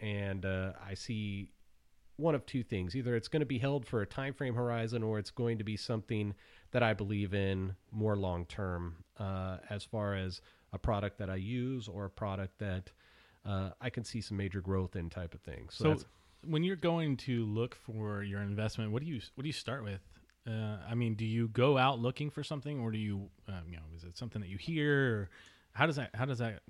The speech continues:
Speaker 2: come to fruition for you?
Speaker 1: Well, first and foremost, you know, you touch on the ideas of you actually have to have money to invest. And so that's the step one. It,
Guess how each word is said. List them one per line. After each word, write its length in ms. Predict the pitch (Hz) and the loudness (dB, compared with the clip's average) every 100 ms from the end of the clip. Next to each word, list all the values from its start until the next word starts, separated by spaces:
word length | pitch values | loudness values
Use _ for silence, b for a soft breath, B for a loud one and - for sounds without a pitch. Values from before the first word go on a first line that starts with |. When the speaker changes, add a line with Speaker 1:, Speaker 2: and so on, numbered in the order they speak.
| 120 | -8
Speaker 2:
come 160 | 113 | -4
to 60 | 101 | -4
fruition 420 | - 101 98 - | -4 -4 -6 -8
for 120 | - | -10
you? 160 | 92 82 - - _ _ - | -10 -10 -14 -20 _ _ -4
Speaker 1:
Well, 80 | |
first 240 | 131 220 190 | 2 2 2
and 100 | 147 | 2
foremost, 440 | 160 160 143 - | 6 6 6 4
you 100 | 147 | 2
know, 80 | 143 | 4
you 140 | 143 | 4
touch 240 | 139 190 180 | 2 2 2
on 120 | 165 | 2
the 120 | 147 | 2
ideas 340 | 139 131 139 127 | 2 2 2 2
of 340 | 123 113 - - | 2 2 -4 -4
you 120 | 139 | 0
actually 420 | 160 - 151 135 | 0 0 0 0
have 160 | 143 - | 0 2
to 80 | |
have 100 | 131 | 2
money 240 | 120 127 123 | 4 4 4
to 120 | 117 | 2
invest. 460 | 104 120 107 - 117 | 2 2 0 0 0
And 140 | 107 | 0
so 480 | - 117 110 107 98 120 | 2 4 4 4 2 -2
that's 260 | 139 - | -4 -2
the 140 | - 117 | -2 -2
step 380 | - - 143 147 | 0 0 0 2
one. 260 | 135 117 | 2 2
It, 200 | 139 151 | -2 -6